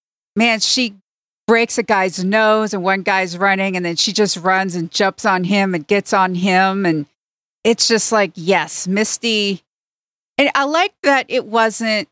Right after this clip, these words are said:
the arm and then she could fight. I really like that moment when she had with Colleen and that bar fight,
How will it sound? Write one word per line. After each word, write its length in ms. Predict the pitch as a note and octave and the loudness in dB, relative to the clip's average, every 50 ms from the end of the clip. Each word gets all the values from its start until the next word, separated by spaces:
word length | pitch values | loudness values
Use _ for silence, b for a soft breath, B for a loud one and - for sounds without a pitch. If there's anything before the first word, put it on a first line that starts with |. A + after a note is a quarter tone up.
| _ _ _ _ _ _ - | _ _ _ _ _ _ -4
the 200 | A#3 C4 A#3+ - - | -2 -2 0 2 2
arm 600 | F#3+ G3+ G#3 G#3 G#3 A3+ A#3 B3 C4 C4 C4+ C4 _ _ _ _ _ _ _ _ _ _ _ _ _ _ _ _ - | 4 4 6 4 4 2 2 2 0 0 0 -4 _ _ _ _ _ _ _ _ _ _ _ _ _ _ _ _ 0
and 100 | G#3+ G#3+ | 2 2
then 140 | A3+ A3+ G#3 | 2 2 0
she 160 | - - B3 | 0 0 0
could 220 | - B3 A3+ F#3+ | 0 0 -2 -2
fight. 420 | - - A#3 A3 A3 A#3 B3 - _ _ _ _ _ _ - | 0 0 0 2 2 0 -2 -4 _ _ _ _ _ _ -2
I 100 | G#3+ G#3 | -2 -2
really 360 | G3 G3+ G#3+ G#3+ A3+ A#3 A3+ | 0 0 0 2 2 2 2
like 260 | A3 G#3+ G#3 - - | 2 0 0 0 0
that 160 | G#3+ F3+ - | -2 0 0
moment 480 | G3 F#3+ F#3 F#3 G3 G3 G3 F#3+ - _ _ - | 0 0 0 0 0 0 -2 -2 -4 _ _ -8
when 140 | F#3+ F#3 - | -8 -4 -2
she 180 | - - G3+ | -2 0 0
had 260 | F#3 G3 F#3+ G3+ G3 | 2 2 0 0 -2
with 200 | F3+ F#3+ F3+ - | -4 -6 -8 -6
Colleen 580 | - - F3+ F3 E3+ F3 F#3 G3 G3+ G3+ G3 F#3 - | -2 0 2 2 2 0 -2 -4 -4 -6 -6 -4 -2
and 160 | F#3+ F#3+ F3+ | -2 0 0
that 220 | F3 D#3 - - - | 0 -2 -2 -2 0
bar 240 | F3+ E3+ E3 F3+ G3 | 2 2 2 2 0
fight, 420 | - - B3 B3+ C4 C#4+ C#4 - | -2 -2 0 0 0 -2 -4 -8